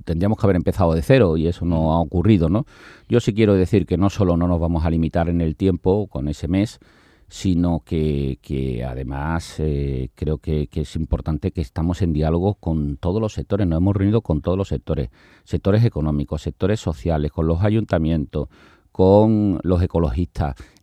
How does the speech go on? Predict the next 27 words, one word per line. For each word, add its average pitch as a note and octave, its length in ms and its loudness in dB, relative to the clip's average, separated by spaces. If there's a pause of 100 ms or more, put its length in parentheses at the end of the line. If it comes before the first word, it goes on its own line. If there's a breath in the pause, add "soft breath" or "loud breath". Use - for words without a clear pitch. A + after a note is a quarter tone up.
Es - 120 -6
que A#2 280 2
hemos A#2+ 320 2
ampliado G2 460 4
mucho F#2+ 300 2
más F2 500 -2
el E2 120 0
abanico E2+ 540 0
de F2 160 2
lo D#2+ 120 2
que D#2+ 260 -2
queríamos F#2+ 640 0
trabajar, D#2 480 -2 (420 soft breath)
que F#2+ 140 0
es F#2+ 200 -6 (120)
un F2 180 -2
proyecto F2+ 580 2
de F#2 100 2
impulso G2 440 2
económico E2 560 -2
y F2+ 40 0
social F2 480 -2 (280 soft breath)
a E2+ 100 -2
la E2 120 2
provincia E2 460 0
de D2+ 100 0
Huelva C#2+ 360 -2